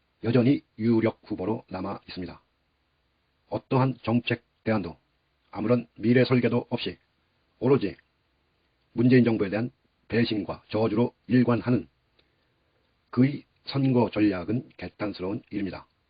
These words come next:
본부장 비리의 핵심. 세간의 회자되는 본부장 비리는 수사와 재판을 통해 일부 사실로 확정되어 있고 점점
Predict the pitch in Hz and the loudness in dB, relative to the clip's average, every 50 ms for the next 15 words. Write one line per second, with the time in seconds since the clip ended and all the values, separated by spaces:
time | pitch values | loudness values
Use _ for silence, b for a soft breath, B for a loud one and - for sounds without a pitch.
0 | _ _ _ _ _ _ _ _ _ _ _ _ _ _ _ _ 110 113 117 117 | _ _ _ _ _ _ _ _ _ _ _ _ _ _ _ _ -4 -2 -2 0
1 | 123 123 120 - - _ - 110 110 110 110 113 113 - - _ _ - 127 - | 2 2 0 0 -4 _ -2 -2 0 2 2 0 0 -2 -8 _ _ -14 -12 -8
2 | - - - - _ _ _ _ _ _ _ _ _ _ _ _ _ _ _ _ | -6 -8 -8 -8 _ _ _ _ _ _ _ _ _ _ _ _ _ _ _ _
3 | _ _ _ _ _ _ _ _ _ _ _ _ _ _ _ _ _ _ - - | _ _ _ _ _ _ _ _ _ _ _ _ _ _ _ _ _ _ 0 2
4 | 139 139 131 123 98 - 123 117 113 107 101 90 95 107 117 117 - 110 110 - | 4 4 4 4 2 0 -2 0 0 0 0 0 -2 -4 -4 -2 -2 -4 -2 -2
5 | 113 104 90 82 - 101 98 101 90 104 101 82 - _ _ _ _ _ - - | -2 -4 -4 -6 -6 -4 -4 -2 -2 -4 -6 -8 -10 _ _ _ _ _ -10 -8
6 | 107 107 101 92 90 - - - - 90 87 - 90 92 101 110 - - 107 113 | -6 -4 -4 -4 -4 -6 -8 -10 -10 -12 -10 -10 -10 -10 -10 -10 -10 -4 -2 0
7 | 117 110 98 - - _ _ _ _ _ _ _ _ _ _ _ _ _ _ _ | 0 0 -2 -6 -6 _ _ _ _ _ _ _ _ _ _ _ _ _ _ _
8 | _ _ - 104 117 - 117 113 123 - - - - - _ - 120 113 107 104 | _ _ -4 -2 0 0 2 2 2 0 -2 -6 -12 -8 _ -2 -2 0 0 -2
9 | 98 - - - 92 85 - _ _ _ _ _ _ _ _ _ - 101 98 98 | -2 -4 -6 -6 -8 -10 -10 _ _ _ _ _ _ _ _ _ -8 -6 -6 -2
10 | 92 113 113 113 - | -2 -2 -2 -2 -6